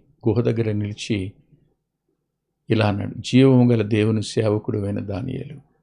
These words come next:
ఆవ్, దేవుడు జీవం గలవాడు, సత్యవంతుడు, న్యాయవంతుడు కూడాను. యోసేపుకు వచ్చిన నష్టం ఏం లేదు,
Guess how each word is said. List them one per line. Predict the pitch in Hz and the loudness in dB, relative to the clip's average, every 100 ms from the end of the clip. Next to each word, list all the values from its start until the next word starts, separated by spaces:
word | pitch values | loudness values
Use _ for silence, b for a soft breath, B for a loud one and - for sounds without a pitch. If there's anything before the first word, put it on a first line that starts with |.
| _ _ _ _ _ _ _ _ _ 123 | _ _ _ _ _ _ _ _ _ -4
ఆవ్, | - - _ _ _ _ _ _ _ _ _ - | -4 -6 _ _ _ _ _ _ _ _ _ -8
దేవుడు | 90 110 135 113 113 95 | 2 6 6 4 0 -2
జీవం | 98 110 123 117 | -2 2 4 4
గలవాడు, | 98 92 87 87 113 131 _ _ _ _ _ _ _ | 2 0 -2 -4 -6 -8 _ _ _ _ _ _ _
సత్యవంతుడు, | - - 110 - 156 135 107 85 95 107 117 _ _ _ _ _ - | -12 -4 -2 2 4 6 4 -2 -4 -4 -8 _ _ _ _ _ -10
న్యాయవంతుడు | 101 92 92 98 92 95 | -4 -2 0 -2 -4 -8
కూడాను. | - 107 - - - - _ _ _ _ _ _ _ _ _ _ _ _ _ _ _ _ _ _ _ _ _ _ _ _ _ _ _ _ _ _ _ _ _ _ - | -8 -8 -8 -12 -16 -20 _ _ _ _ _ _ _ _ _ _ _ _ _ _ _ _ _ _ _ _ _ _ _ _ _ _ _ _ _ _ _ _ _ _ -4
యోసేపుకు | 113 113 - 117 - - | -2 0 0 0 -2 -8
వచ్చిన | 98 - 98 | -6 -6 -4
నష్టం | 92 87 - 107 | -4 -6 -6 -4
ఏం | 95 90 | -4 -4
లేదు, | 90 87 95 135 | -6 -8 -10 -12